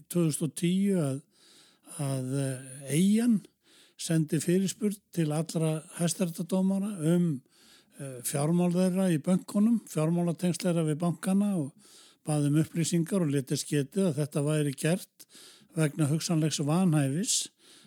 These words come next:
dómaranna í málum sem kæmu upp, eh, gagnvart þe-, þessum sakborningum og,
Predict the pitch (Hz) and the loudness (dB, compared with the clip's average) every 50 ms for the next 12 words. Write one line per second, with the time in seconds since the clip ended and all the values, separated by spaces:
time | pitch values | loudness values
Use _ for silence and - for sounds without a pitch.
0 | _ _ - 160 185 196 185 175 156 147 143 143 151 175 208 214 185 156 160 180 | _ _ 2 4 6 6 6 6 4 4 4 4 2 2 4 4 4 4 4 4
1 | 196 185 156 151 170 165 - 170 151 135 - 170 175 180 170 160 151 151 160 190 | 2 2 2 2 2 2 2 0 0 0 0 0 2 2 4 4 4 4 2 2
2 | 190 - _ _ _ - - - - - - _ _ _ - 156 139 131 127 - | 0 -4 _ _ _ -20 -20 -20 -20 -20 -20 _ _ _ -6 -4 -4 -4 -2 -2
3 | 170 175 165 - 170 151 - - 175 165 160 143 - - - 165 160 151 - 165 | -2 -2 0 0 -2 -2 0 0 0 0 0 0 -4 -6 -2 0 0 0 0 -2
4 | 143 - 180 170 151 - - 143 120 123 131 127 120 160 170 180 170 143 131 123 | 0 0 -2 -4 -4 -2 -4 -4 -4 -4 -6 -6 -4 -2 0 0 0 0 -2 -6